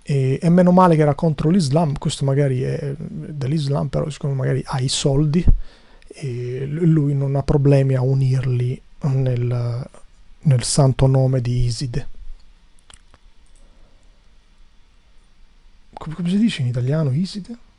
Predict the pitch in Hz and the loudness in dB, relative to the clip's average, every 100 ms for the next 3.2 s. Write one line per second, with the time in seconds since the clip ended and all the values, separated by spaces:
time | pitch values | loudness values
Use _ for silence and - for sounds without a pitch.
0 | _ 165 208 202 202 - - 175 202 220 | _ 0 0 0 -8 -12 -8 -2 -2 -4
1 | - - - _ - - - - - - | -10 -20 -20 _ -20 -20 -20 -20 -10 -6
2 | - - - - - 233 185 - 220 226 | -6 -8 -16 -20 -4 0 2 2 2 4
3 | 185 | 2